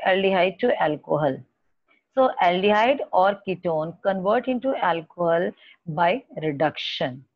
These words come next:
For that, we have to add suitable reducing agent. We can take lithium aluminium hydride or sodium boron hydride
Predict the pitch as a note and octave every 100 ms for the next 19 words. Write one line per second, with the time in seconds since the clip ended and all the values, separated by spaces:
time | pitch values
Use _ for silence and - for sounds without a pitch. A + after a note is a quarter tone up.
0 | _ _ _ _ - G#3+ F3+ G3+ B3+ C4+
1 | G3+ F#3+ F#3 G3 - F3+ A3 D4 _ -
2 | A3 C#4+ D4 G#3+ D3+ D#3 - E3+ D#3 E3
3 | F3 D#3 D3+ D3+ D3 C#3 D3 C#3 D#3 F3+
4 | A#3 A3+ A3 A3+ A#3 A#3 A3+ G#3 A3 A#3+
5 | B3 _ _ _ _ F3+ F#3+ G#3+ A#3 G#3+
6 | A3 G#3+ A3 A3+ A#3 A3+ G3 A3+ A#3 B3